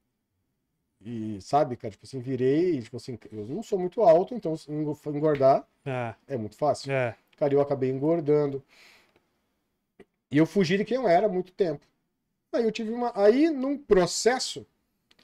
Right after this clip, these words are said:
Speaker 1: numa, foi muito engraçado, cara, tipo assim, eu, aí onde entra o surf, né? Aí eu lembro que,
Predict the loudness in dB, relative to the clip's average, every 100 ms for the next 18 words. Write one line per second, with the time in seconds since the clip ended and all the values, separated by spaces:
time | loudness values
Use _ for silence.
0 | _ _ _ _ _ -4 0 0 2 0
1 | 0 0 0 -2 0 2 2 -2 -6 -6
2 | -8 -10 -6 -4 0 0 0 -4 0 4
3 | 4 6 4 2 -6 0 0 0 -4 -4
4 | -6 _ _ _ _ _ _ _ _ _
5 | _ _ _ 4 6 6 4 0 -4